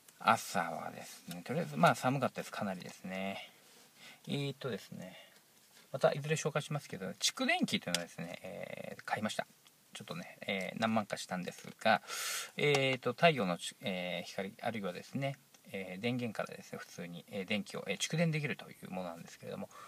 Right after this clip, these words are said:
そちらにコンセントをさせるんですね。そしてコンセントさし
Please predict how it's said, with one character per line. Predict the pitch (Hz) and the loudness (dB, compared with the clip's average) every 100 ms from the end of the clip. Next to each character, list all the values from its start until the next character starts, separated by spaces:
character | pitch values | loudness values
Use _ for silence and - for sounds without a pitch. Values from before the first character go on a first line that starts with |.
| - - | -16 -6
そ | 139 | -6
ち | - - 185 180 | -2 0 2 4
ら | 185 185 | 4 4
に | 180 185 175 | 4 4 6
コ | 277 | 6
ン | 330 | 8
セ | 147 | 4
ン | |
ト | 101 | 4
を | 95 | 0
さ | - | 0
せ | 98 | -4
る | 92 | -6
ん | |
で | - | -8
す | - | -6
ね。 | 151 | -2
そ | 175 | -2
し | |
て | - | 2
コ | 220 | 4
ン | 240 214 | 6 4
セ | 160 | 2
ン | |
ト | 139 | 0
さ | 123 147 156 | -2 0 0
し | 156 - | 0 -8